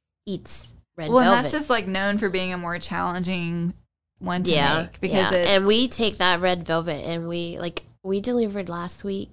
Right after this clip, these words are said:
Speaker 1: to the filling station an orange red velvet.
Speaker 2: Ooh.
Speaker 1: And so,
Speaker 2: I didn't
Speaker 1: yeah.
Speaker 2: know that was even a thing.
Speaker 1: Oh, yeah, you can do orange. We can do all colors.
Speaker 2: Yeah.
Speaker 1: Yeah, so we do a lot of blue velvet. We do a lot of pink velvet and red velvet.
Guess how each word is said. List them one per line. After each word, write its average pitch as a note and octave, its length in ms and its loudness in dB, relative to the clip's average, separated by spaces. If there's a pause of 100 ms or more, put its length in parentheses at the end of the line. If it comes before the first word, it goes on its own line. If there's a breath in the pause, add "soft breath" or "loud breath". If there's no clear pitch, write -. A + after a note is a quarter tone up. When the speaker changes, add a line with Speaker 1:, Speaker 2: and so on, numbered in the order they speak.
(120)
Speaker 1:
to F3+ 260 -6
the F3 80 -8
filling F3 300 -4
station F3 480 -6
an D#3+ 240 -6
orange E3 420 0
red D3 240 -12
velvet. C#3 540 -12
Speaker 2:
Ooh. F3+ 600 -2
Speaker 1:
And E3+ 240 -4
so, D#3+ 680 -6
Speaker 2:
I B3 60 -2
didn't F4+ 160 -2
Speaker 1:
yeah. F#3+ 60 0
Speaker 2:
know G3+ 60 2
that G#3+ 160 0
was G#3 160 -6
even A3 180 -4
a G3 80 -6
thing. A#3 560 -8
Speaker 1:
Oh, G#3 80 0
yeah, G3 200 4
you F3+ 160 4
can A#3+ 160 -6
do G#3 220 2
orange. G3 540 2
We A#3 120 4
can C#4 160 2
do A3 140 2
all F#3 260 4
colors. F3 680 -2
Speaker 2:
Yeah. C#4+ 680 -2
Speaker 1:
Yeah, E3+ 260 0
so G#3 160 0
we G#3+ 80 4
do A#3 140 6
a - 20 8
lot A#3 240 8
of G3+ 120 2
blue F#3+ 260 4
velvet. E3+ 520 0
We E3 120 -2
do E3 120 0
a - 60 0
lot D#3+ 160 0
of D#3 100 -4
pink - 280 -8
velvet D3+ 460 -6
and C#3+ 220 -8
red - 240 -12
velvet. - 500 -12